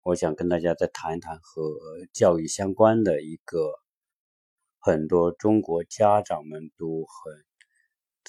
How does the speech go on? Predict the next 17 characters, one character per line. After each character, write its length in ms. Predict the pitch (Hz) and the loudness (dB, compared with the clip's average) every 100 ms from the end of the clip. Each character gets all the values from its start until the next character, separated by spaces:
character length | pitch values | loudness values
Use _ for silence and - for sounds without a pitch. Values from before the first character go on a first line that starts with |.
| - - | -16 -16
很 260 | - 92 80 | -8 -6 2
关 320 | 101 101 104 | 6 6 6
注 220 | 110 98 | 2 2
也 100 | 87 | 2
很 320 | 95 90 78 - _ _ | 0 -2 -12 -14 _ _
纠 300 | - 127 123 | 0 4 4
结 160 | 95 82 | 2 -2
的 80 | |
一 80 | 80 | -4
个 100 | 80 | -6
问 240 | 80 85 80 | -6 -6 -10
题。 220 | - - _ _ _ _ _ _ _ _ _ _ _ _ | -20 -20 _ _ _ _ _ _ _ _ _ _ _ _
因 160 | 123 117 | 8 8
为 80 | |
现 220 | 110 127 117 | 8 4 4
在 120 | 110 | 4
呢 200 | 98 | 4